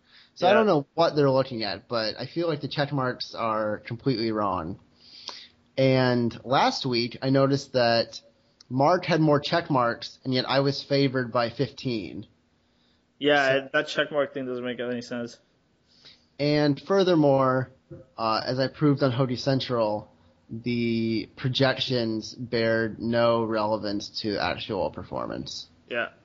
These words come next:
Speaker 1: So, my, uh, my favored by nineteen is sort of a, uh,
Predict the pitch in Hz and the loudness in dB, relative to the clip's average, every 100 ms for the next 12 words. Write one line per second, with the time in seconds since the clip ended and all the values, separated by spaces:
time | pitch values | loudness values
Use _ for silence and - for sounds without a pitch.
0 | _ - - 107 80 76 - - - - | _ -20 -4 0 0 -2 -6 -16 -20 -20
1 | - - _ _ 123 110 110 110 107 104 | -20 -20 _ _ 2 2 2 2 2 2
2 | - 117 113 156 151 139 135 123 120 123 | 2 -2 2 4 4 4 2 2 2 0
3 | 117 - 123 117 110 104 - 110 104 107 | -2 -4 -2 0 -2 -6 -4 -2 -2 -4
4 | 101 98 92 92 95 | -4 -2 -2 -2 -4